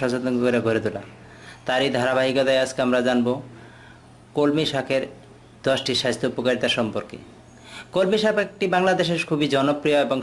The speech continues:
সস্তা শাক। এই শাকের বেশ কিছু স্বাস্থ্য উপকারিতা রয়েছে, চলুন তাহলে জেনে নেওয়া যাক। যদি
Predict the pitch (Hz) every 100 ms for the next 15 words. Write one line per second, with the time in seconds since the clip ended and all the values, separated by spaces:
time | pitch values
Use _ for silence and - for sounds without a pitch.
0 | - 135 127 - 131 160 - - - -
1 | - 120 120 - - - - 139 139 143
2 | 143 151 147 - - - - 131 - 147
3 | 147 139 - - - - 127 - 127 131
4 | 131 123 131 123 120 135 151 - - 131
5 | 131 127 127 123 123 127 127 123 127 -
6 | - - - - - - - - - -
7 | - - - - 147 160 180